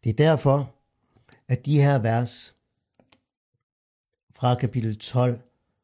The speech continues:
toogtyve følgende, er nøgleverset, der hvor brevet kulminerer. Dette har du adgang til nu. Og derfor er Hebræerbrevet jo faktisk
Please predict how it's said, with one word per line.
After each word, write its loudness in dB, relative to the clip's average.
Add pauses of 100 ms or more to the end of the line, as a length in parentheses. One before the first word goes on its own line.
(880)
toogtyve -2
følgende, -6 (220)
er -4 (600)
nøgleverset, -2
der -2
hvor -8
brevet -2
kulminerer. -8 (140)
Dette 0
har -6
du -8
adgang -4
til -10
nu. -10 (960)
Og -6
derfor 0
er 2
Hebræerbrevet 0
jo -4
faktisk -8